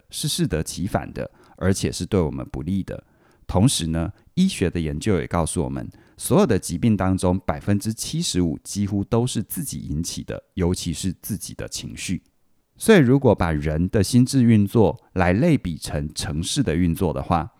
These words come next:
你有没有发现你的城市好像中毒了，好像里面有些 bug，而我们从来没有去 debug 过，我们只会在最终的结果，在使用的终端，一直觉得这个城市不好用，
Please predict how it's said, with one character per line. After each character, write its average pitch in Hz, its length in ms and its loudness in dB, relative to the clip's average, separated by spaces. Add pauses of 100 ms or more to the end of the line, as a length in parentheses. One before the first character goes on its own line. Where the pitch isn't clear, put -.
(140)
你 123 100 4
有 123 60 10
没 117 40 10
有 101 40 6
发 98 220 0
现 107 300 2
你 98 120 2
的 85 120 2
城 82 220 -2
市 95 180 0
好 - 120 -4
像 101 180 2
中 139 260 2
毒 64 220 -6
了， 80 200 -4 (180)
好 - 100 -4
像 160 220 4
里 85 80 2
面 104 140 2
有 92 80 2
些 98 140 -2
bug， 110 340 -2 (280)
而 123 280 4
我 104 140 6
们 80 180 0
从 - 360 0
来 120 160 2
没 104 120 4
有 73 120 0
去 92 220 -4 (120)
debug 90 540 -2
过， 90 240 0 (360)
我 117 80 8
们 120 140 10
只 - 160 -2
会 165 220 6
在 139 240 4
最 151 300 2
终 120 280 2
的 92 100 0
结 78 300 -4
果， - 340 -2
在 110 220 4
使 - 260 -6
用 107 220 4
的 73 200 -2
终 117 340 2
端， 120 280 4 (120)
一 185 80 2
直 95 140 0
觉 76 180 -4
得 73 160 -4
这 - 120 -2
个 98 120 0
城 80 260 -2
市 107 160 -2
不 - 140 -2
好 - 260 -4
用， 95 200 4